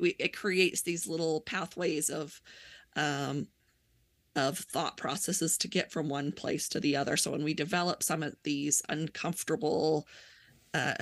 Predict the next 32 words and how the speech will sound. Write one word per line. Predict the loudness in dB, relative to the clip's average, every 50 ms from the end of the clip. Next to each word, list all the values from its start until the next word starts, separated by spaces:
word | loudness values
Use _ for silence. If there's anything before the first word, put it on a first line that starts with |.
| -2 0
I | 0 0
think | 0 2 2
we | 2 4
go | 4 4 6 6
in | 6 6 6
sometimes, | 4 2 0 0 -2 -2 -2 -2 -2
and | -2 0
you | 0 2
should, | 2 2 0 -2 -4 _ _ -6
you | -6 -4
can | -2 -2 -2
tell | -2 0 0 0
me | 0 0
about | 0 0 0 -2 -2 -2
some | -2 -2 -2 -2
of | -4 -4 -2
your, | 0 0 0 0 -2 -6 -8
your | -8 -8 -6
clients, | -6 -6 -4 -2 -2 -2 -4 -6 -6
but | -6 -6 -4
sometimes | -4 -4 -2 -2 -2 0 -2
you | -2
come | -2 -2 -2 0 2
in | 4 4 4
and | 4 2 2 2
you | 2
just | 4 4 4 4 4
think, | 2 -2 -2 0
"This | 2 2 2 2
is | 0 0 -2
the | -4
problem." | -6 -4 -2 -2 -2 -2 -4 -4 -4 -2 -2 -2 -2